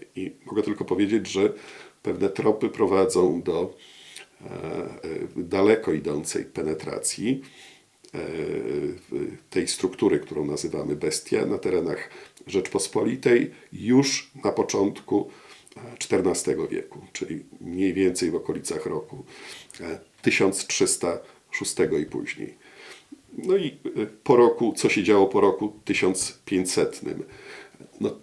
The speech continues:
tu już mamy przyspieszenia, czyli, e, o, mniej więcej w okresie tysiąc pięćset, tysiąc pięćset pięćdziesiąt osiem, e, no to,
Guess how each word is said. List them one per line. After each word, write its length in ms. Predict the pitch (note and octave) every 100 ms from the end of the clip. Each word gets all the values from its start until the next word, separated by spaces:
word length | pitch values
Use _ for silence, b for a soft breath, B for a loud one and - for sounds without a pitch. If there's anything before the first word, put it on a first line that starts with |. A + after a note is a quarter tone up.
| -
tu 180 | B2
już 200 | A#2 A2
mamy 260 | A2 F#2+ F#2
przyspieszenia, 720 | - - - - - - - -
czyli, 420 | - - D#2 -
e, 580 | - C#2+ - - - -
o, 120 | - - - - -
mniej 340 | A2 G#2+ A#2+
więcej 380 | G#2+ A2 G2 F2+
w 40 |
okresie 400 | F2 - D#2+ - - - _
tysiąc 500 | - - F2+ - -
pięćset, 400 | - F#2+ F#2 E2+
tysiąc 280 | - - D#2+
pięćset 340 | F#2 D#2+ -
pięćdziesiąt 440 | - - - E2+ -
osiem, 320 | E2+ - - - B B B B B - -
e, 40 | D2 C#2+ C2 - - - - A#1+ G#1+ -
no 140 | F#2+ F#2+
to, 300 | - -